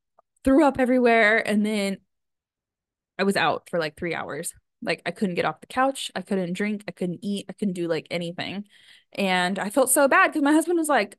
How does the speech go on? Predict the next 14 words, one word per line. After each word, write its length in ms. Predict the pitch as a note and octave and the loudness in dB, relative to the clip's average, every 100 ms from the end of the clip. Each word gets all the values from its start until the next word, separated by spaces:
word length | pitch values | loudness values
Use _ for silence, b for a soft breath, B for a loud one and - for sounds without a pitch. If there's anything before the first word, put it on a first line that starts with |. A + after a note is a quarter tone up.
| - | 0
"This 220 | B4+ B4 | 0 2
is 100 | A#4+ B4+ | 2 2
awesome. 200 | A#4 A4+ | 2 0
I 180 | A#4 A#4 A#4 A#4+ | 0 2 4 4
loved 120 | A#4+ | 4
it. 120 | A4 | 4
I'm 60 | A4 | 2
gonna 140 | A4+ G#4 | 0 4
go 280 | A4+ A4 F4+ | 6 6 4
again." 380 | A4 A4+ A4 A4 | 0 0 -6 -8
And, 160 | F#4+ E4+ | -6 -4
like, 280 | C4+ G2 - | -2 -2 -2
you 120 | A3 | -2
know, 280 | F3 E3+ | 0 -2